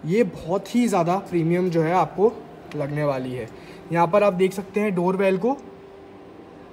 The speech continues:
and आपको वहाँ पर एक छोटा सा footrest भी मिलता है, हालांकि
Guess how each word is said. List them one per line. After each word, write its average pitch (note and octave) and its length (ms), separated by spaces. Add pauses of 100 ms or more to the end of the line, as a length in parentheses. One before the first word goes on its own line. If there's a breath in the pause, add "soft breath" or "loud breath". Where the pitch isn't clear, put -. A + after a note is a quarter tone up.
(220)
and F3+ 220
आपको E3 260
वहाँ F3 220
पर G#3 120
एक G#3+ 80 (100)
छोटा A#3+ 340
सा A#3+ 140
footrest A3 520
भी A#3 80
मिलता G3+ 300
है, B3 80
हालांकि G#3 440